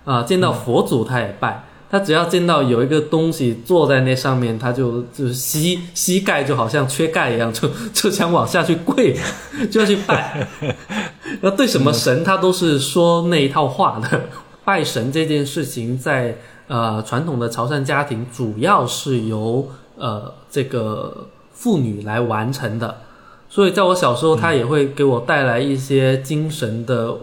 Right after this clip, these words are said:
Speaker 1: 慰藉。
Speaker 2: 嗯。
Speaker 1: 然后在我长大之后，呃，怎么说，就潮汕的小孩，他从小都会在拜神的时候，他也需要跪下，然后双手合十，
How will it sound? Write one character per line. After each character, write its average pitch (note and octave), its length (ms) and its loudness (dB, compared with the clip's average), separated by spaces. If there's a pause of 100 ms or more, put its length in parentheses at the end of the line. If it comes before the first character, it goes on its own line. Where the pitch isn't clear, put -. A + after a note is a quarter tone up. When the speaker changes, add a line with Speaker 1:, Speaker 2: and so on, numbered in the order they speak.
(100)
Speaker 1:
慰 F3 280 4
藉。 C#3+ 220 -2
Speaker 2:
嗯。 A2+ 80 -2
Speaker 1:
然 C#3+ 80 4
后 D#3+ 40 2
在 E3+ 140 2
我 C#3 100 4
长 B2 280 -2
大 E3 120 2
之 D#3 120 -2
后， E3 280 2 (440)
呃， A2+ 440 -2 (300)
怎 A#2+ 100 -8
么 A#2 80 -2
说， E3+ 200 0
就 G#3 120 4
潮 E3 220 0
汕 G3+ 80 2
的 E3 80 0
小 B2+ 160 0
孩， A#2+ 100 2
他 F3 140 0
从 C#3 240 -4
小 A2 180 -2
都 C#3 180 0
会 C#3 280 0 (260)
在 D3+ 180 0
拜 D#3+ 220 0
神 A#2+ 220 -4
的 A#2 100 -2
时 C#3 120 -2
候， C3 80 0
他 D#3 160 0
也 A2+ 100 0
需 D#3+ 220 -4
要 C3 160 2
跪 E3 320 0
下， A#2+ 280 -2
然 A#2+ 120 -2
后 C3 80 -2
双 F3 260 0
手 A#2 220 0
合 B2 260 0
十， B2+ 440 0